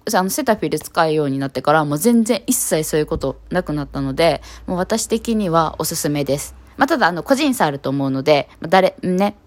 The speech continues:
あの、エブリワンみんな合いますっていうわけじゃないと思うので。<laughs> ちょいちょい英語挟むの。<laughs> めっちゃうざいかな。<laughs> なんかルー大柴みたい。<laughs> まあいいや。そうそうそう。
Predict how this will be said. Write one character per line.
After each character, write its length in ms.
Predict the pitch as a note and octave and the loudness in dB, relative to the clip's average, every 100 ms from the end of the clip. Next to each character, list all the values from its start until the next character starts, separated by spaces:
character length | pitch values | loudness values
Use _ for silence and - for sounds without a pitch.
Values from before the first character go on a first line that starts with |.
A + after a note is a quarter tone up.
| _ - | _ -4
あ 80 | |
の、 280 | E3+ D#3 G#3+ _ - - | -4 -4 -6 _ -8 0
エ 60 | |
ブ 120 | B3 F#3 | 2 2
リ 80 | |
ワ 140 | D#3 D3 | 2 2
ン 100 | D#3+ | 2
み 100 | F#3+ | 2
ん 60 | |
な 180 | F#3+ - | 2 4
合 60 | F#3+ | 2
い 60 | |
ま 120 | F#3 G#3 | 2 -2
す 140 | - | -4
っ 20 | |
て 140 | - D3+ | 0 2
い 20 | |
う 40 | |
わ 80 | D#3+ | 4
け 100 | F3 | 0
じ 80 | D3 | -2
ゃ 40 | |
な 120 | D3 | -2
い 80 | C#3+ | -2
と 200 | C3 - - | -4 -6 -4
思 200 | C#3+ C#3 | -4 -2
う 40 | |
の 120 | C#3+ | -4
で。 260 | C#2+ C#2 - - - - - - - | -4 -6 -6 -16 -20 -20 -20 -4 2
<laughs> 1500 | C#4 - - - - _ _ _ - - D5+ B4+ G#3 F3+ | 2 0 -8 -8 -10 _ _ _ -4 2 2 2 2 2
ち 80 | F4+ | 4
ょ 40 | |
い 120 | F4 F4 | 2 4
ち 80 | |
ょ 40 | D#4 | 2
い 120 | - | 4
英 180 | - G#3+ | 0 2
語 60 | A#3+ | 0
挟 400 | A3+ B3+ B3+ D#4 | -2 -4 0 0
む 120 | B3 A3+ | 2 0
の。 120 | A4 - _ _ _ _ - _ _ | -2 -6 _ _ _ _ -20 _ _
<laughs> 800 | C#5+ D#5+ - - - D5 C#5+ A#4+ | 0 2 2 2 2 4 4 2
め 100 | C#4+ | -4
っ 60 | C#4 | -2
ち 120 | - | 0
ゃ 120 | D4+ | 2
う 40 | C#4+ | 4
ざ 160 | D#4 | 4
い 100 | A3+ | 4
か 140 | G#3+ E3+ | 4 2
な。 220 | F3+ A3 _ _ - A4+ G4+ G4+ _ - | -2 -8 _ _ 0 0 0 -4 _ -4
<laughs> 260 | G4 F4+ - | -2 -2 -2
な 100 | B3+ | -4
ん 60 | A3+ | -2
か 140 | G3 | -2
ル 160 | A3+ A3 | 0 0
ー 60 | |
大 100 | F#3 | -2
柴 220 | F3+ F3 | -6 -6
み 140 | E3+ E3 | -6 -8
た 100 | - | -12
い。 60 | - - | -6 2
<laughs> 140 | C#4+ | 6
ま 80 | A3+ | 6
あ 40 | A3+ | 6
い 80 | F3 | 2
い 40 | |
や。 120 | E3+ G4 C5+ A4 C#4 | 0 0 -2 -2 0
そ 140 | G#3+ | 2
う 40 | G3+ | 2
そ 160 | F#3 | 0
う 40 | E3+ | 0
そ 200 | D#3+ | -2
う。 100 | D3 | -4